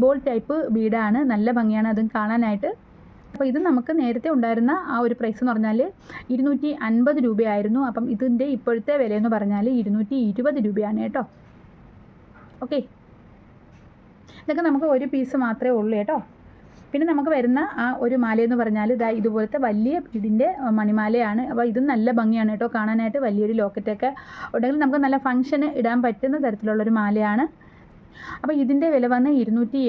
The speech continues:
എഴുപതാണ് കേട്ടോ. അപ്പം ഇതിൻ്റെ നേരത്തെ നമ്മുടെ പ്രൈസ് എന്ന് പറഞ്ഞാൽ മുന്നൂറ് രൂപയായിരുന്നു. അപ്പോൾ ഇനിയിപ്പം ഇത് ഓരോ പീസുകളെ നമുക്ക് ഇരിപ്പുള്ളൂ കേട്ടോ. ഓക്കെ, അപ്പോൾ ഇതിൻ്റെ വില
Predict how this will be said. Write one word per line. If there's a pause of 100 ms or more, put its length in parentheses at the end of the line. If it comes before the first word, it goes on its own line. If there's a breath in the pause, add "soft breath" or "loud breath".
എഴുപതാണ്
കേട്ടോ.
അപ്പം
ഇതിൻ്റെ
നേരത്തെ
നമ്മുടെ
പ്രൈസ്
എന്ന്
പറഞ്ഞാൽ (100)
മുന്നൂറ്
രൂപയായിരുന്നു. (320 loud breath)
അപ്പോൾ
ഇനിയിപ്പം (100)
ഇത് (220)
ഓരോ (160)
പീസുകളെ
നമുക്ക് (100)
ഇരിപ്പുള്ളൂ
കേട്ടോ. (880 loud breath)
ഓക്കെ, (1200)
അപ്പോൾ
ഇതിൻ്റെ
വില